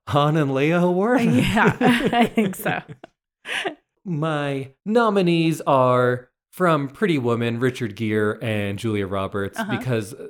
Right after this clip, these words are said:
Speaker 1: I feel like that is one where it seems like it's going to be one-sided. One person has all the power. He's literally paying for her.
Speaker 2: Mm-hmm.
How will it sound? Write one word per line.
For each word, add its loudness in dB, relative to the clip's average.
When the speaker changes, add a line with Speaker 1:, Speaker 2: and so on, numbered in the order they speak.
Speaker 1:
I 0
feel 0
like 0
that -2
is -4
one -6
where -2
it -4
seems 0
like 0
it's -6
going 2
to 0
be 0
one-sided. 0
One 0
person -8
has -6
all -4
the -6
power. -4
He's -4
literally -2
paying -6
for -10
her. -14
Speaker 2:
Mm-hmm. -6